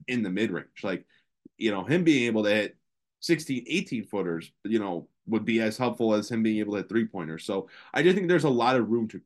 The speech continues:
grow in Ausar's game, and he obviously has very high potential,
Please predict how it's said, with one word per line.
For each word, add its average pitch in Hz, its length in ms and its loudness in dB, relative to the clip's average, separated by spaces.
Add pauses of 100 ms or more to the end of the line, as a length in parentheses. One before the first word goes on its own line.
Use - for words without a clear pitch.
grow 110 240 2
in 127 60 0
Ausar's 117 460 -2
game, 107 340 -2
and 104 100 -6
he 92 140 -6 (360)
obviously 117 480 0
has 98 360 -4 (380)
very 107 260 4
high 98 180 -4
potential, 95 640 -8